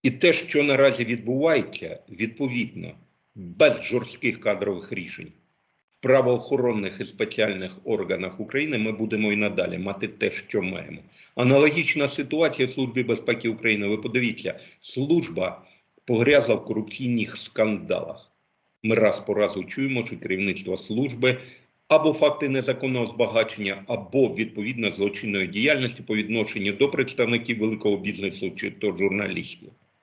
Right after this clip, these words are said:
Має бути жорстка реакція з боку влади на ці, відповідно, дії, чи то бездіяльність.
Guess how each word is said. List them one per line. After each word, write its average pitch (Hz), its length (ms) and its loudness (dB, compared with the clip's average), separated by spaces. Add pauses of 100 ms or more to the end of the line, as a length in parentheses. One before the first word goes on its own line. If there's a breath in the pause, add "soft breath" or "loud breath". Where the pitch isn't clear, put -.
(880)
Має 101 200 2
бути 98 260 0
жорстка 87 600 -2
реакція 85 580 -8
з 78 80 -14
боку 90 400 -4
влади 98 380 0 (960)
на 101 240 2
ці, 135 380 -6 (1120)
відповідно, 98 640 -2
дії, 117 320 -2
чи - 200 -4
то - 220 2
бездіяльність. 90 1120 -2